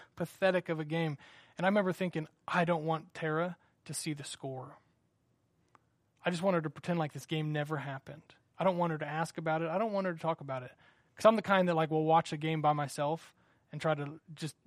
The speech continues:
'cause I don't, it's weird, I know.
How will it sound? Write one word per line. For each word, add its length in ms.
'cause 140
I 60
don't, 180
it's 140
weird, 320
I 100
know. 280